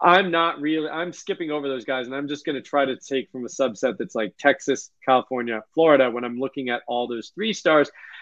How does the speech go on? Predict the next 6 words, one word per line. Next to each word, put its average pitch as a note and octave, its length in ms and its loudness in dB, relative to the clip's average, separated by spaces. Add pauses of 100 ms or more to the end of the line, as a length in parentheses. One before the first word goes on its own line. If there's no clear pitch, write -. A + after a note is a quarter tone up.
(120)
And B3+ 120 6
I C4 80 6
did B3 220 -2
do A3 300 -2
a, F3+ 340 0 (1200)
a E3+ 140 2